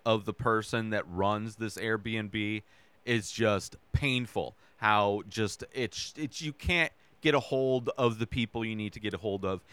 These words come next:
in any situation these days, whether it's, like, an independently run Airbnb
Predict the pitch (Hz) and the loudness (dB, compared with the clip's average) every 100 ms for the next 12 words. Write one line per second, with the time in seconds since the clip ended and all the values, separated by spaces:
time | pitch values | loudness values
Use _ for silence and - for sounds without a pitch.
0 | - - 208 247 220 254 339 302 240 - | -20 -6 2 2 2 0 2 2 0 0
1 | 220 - 175 175 175 - 135 117 104 - | -2 2 8 8 6 2 0 0 -2 0
2 | 92 82 - - - - 147 165 180 165 | 0 0 -6 -18 -20 -4 2 4 8 8
3 | 156 - 147 131 135 82 151 151 160 175 | 8 6 4 4 0 -6 0 0 2 0
4 | 170 147 151 139 156 147 147 139 131 127 | 0 -2 -2 2 0 0 0 0 0 -4
5 | 110 - 151 151 | -2 0 0 0